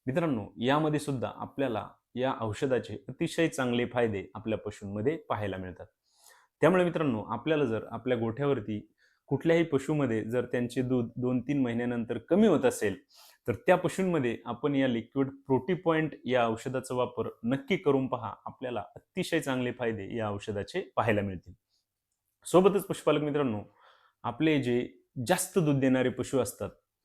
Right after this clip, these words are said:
त्यांच्यामध्ये तर आपण या औषधाचा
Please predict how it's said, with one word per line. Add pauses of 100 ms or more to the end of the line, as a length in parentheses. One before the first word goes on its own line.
(460)
त्यांच्यामध्ये
तर
आपण
या
औषधाचा